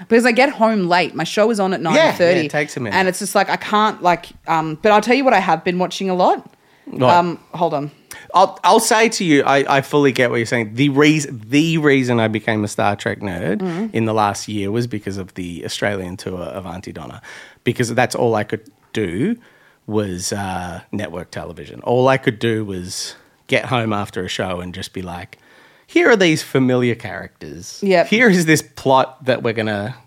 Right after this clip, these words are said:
Speaker 2: keep you abreast of." It, it's, I fully get it. You're not gonna watch a movie for a couple of weeks, yeah.
Speaker 1: Yeah, no, I'm, I'm probably not gonna be able to watch one at all. Um, I have been watching when I get home. It's on Prime,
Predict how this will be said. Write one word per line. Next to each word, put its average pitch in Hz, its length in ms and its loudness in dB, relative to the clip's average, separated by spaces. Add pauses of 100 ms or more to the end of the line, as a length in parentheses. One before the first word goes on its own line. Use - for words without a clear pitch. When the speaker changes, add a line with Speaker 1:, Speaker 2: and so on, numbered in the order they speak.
Speaker 2:
keep - 320 -4
you 107 200 0
abreast - 440 -8
of." 87 160 -8
It, 123 160 -4 (100)
it's, 120 320 -6
I 117 120 0
fully 113 360 -2
get 82 200 -12
it. 85 120 -10 (260)
You're 131 100 2
not 139 80 4
gonna 131 160 0
watch 110 160 -2
a 107 40 -6
movie 90 300 -8
for - 220 -12
a - 20 -14
couple - 260 -12
of 95 60 -12
weeks, 95 380 -10
yeah. 113 160 -4 (260)
Speaker 1:
Yeah, 175 200 -2 (220)
no, 202 220 2 (260)
I'm, 190 220 0
I'm 170 140 2
probably 160 240 -2
not 143 100 -4
gonna 156 80 -6
be 147 80 -2
able 139 120 -2
to 139 60 -6
watch 131 200 -6
one 135 140 -4
at 143 140 -4
all. 113 220 -6 (320)
Um, 175 240 2 (320)
I 214 160 6
have 247 160 2
been 220 220 2
watching 214 420 2
when 170 100 0
I 165 140 0
get 160 160 0
home. 165 500 0
It's - 160 -6 (120)
on 220 420 4 (460)
Prime, 180 540 0